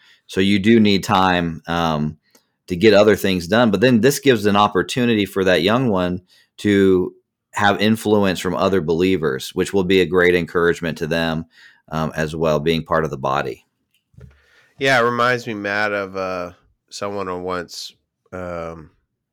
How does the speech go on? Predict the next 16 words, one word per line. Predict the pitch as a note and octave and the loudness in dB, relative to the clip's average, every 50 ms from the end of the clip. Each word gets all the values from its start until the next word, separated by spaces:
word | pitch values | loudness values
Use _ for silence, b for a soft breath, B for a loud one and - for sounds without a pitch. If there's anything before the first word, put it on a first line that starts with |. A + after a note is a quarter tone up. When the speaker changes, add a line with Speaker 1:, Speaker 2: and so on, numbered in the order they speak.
| _ _ _ _ _ _ _ _ _ _ _ _ _ _ _ | _ _ _ _ _ _ _ _ _ _ _ _ _ _ _
Speaker 2:
was | G2 G2 F#2 - | -14 -12 -12 -12
kinda | - - G2 F2+ E2+ E2+ E2 D#2+ D#2 - - | -10 -10 -8 -6 -6 -8 -8 -8 -10 -14 -16
navigating | - F#2+ G2+ G2 F#2+ F#2 G2 F#2 F#2 F#2 F2+ F2 F2 F2 F2 | -14 -10 -8 -8 -8 -8 -8 -8 -6 -6 -6 -6 -8 -12 -12
some | - - F#2+ E2+ | -16 -16 -18 -16
things | - F#2 F2+ F2 F2+ F2 | -12 -12 -12 -12 -12 -14
with, | F2+ F2+ F#2 F2 F2+ F2+ - - b b b b b b b b b b b | -12 -10 -8 -8 -8 -10 -12 -20 b b b b b b b b b b b
and | - F2+ F2+ F#2+ | -14 -10 -6 -4
their | G2 G2 | -4 -4
child | F#2+ - - G2 F#2+ F#2+ F2+ F2+ F2+ F2 F2 F2+ | -4 -4 -4 -4 -2 0 -2 -2 -2 -4 -6 -8
was | G2+ F#2 F2+ F2 E2+ F2 F2+ - - - - - _ _ G2+ | -8 -6 -4 -4 -6 -6 -8 -10 -12 -14 -14 -16 _ _ -8
diagnosed | G#2+ F#2+ F#2 F2+ F2+ F#2 F#2 F2+ F2 F#2+ - - - | -6 -4 -4 -4 -6 -6 -10 -10 -10 -10 -12 -14 -16
with | F#2+ F#2 - | -16 -16 -12
this | - F#2+ F2+ - - - _ _ _ _ _ | -12 -12 -12 -12 -18 -20 _ _ _ _ _
chronic | - - G#2+ G#2 G2+ F#2+ F2+ F2 F2 | -10 -8 -6 -6 -6 -6 -8 -10 -10
illness, | F2 F2+ F2+ F#2 F#2 G2 F#2+ - - b b b b b b b b b b b _ | -10 -10 -8 -10 -10 -10 -12 -14 -20 b b b b b b b b b b b _
and | - F#2+ F#2+ F2+ F2 F2 F2+ F2 F2 - | -6 -4 -4 -4 -4 -4 -6 -8 -10 -14